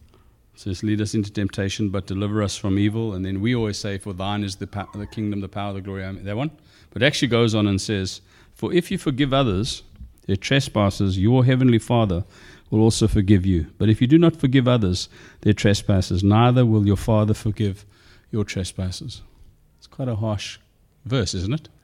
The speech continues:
So it's saying that these things are tied together.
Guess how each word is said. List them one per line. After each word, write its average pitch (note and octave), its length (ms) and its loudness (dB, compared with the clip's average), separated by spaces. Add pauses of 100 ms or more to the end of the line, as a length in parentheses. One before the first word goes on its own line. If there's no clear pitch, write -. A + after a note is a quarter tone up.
(1160)
So - 140 -8
it's C3+ 100 -2
saying B2+ 200 2
that - 220 -2
these B2 240 0
things C#3 200 -2
are G#2+ 40 -4
tied G#2+ 360 -6
together. F2+ 320 -6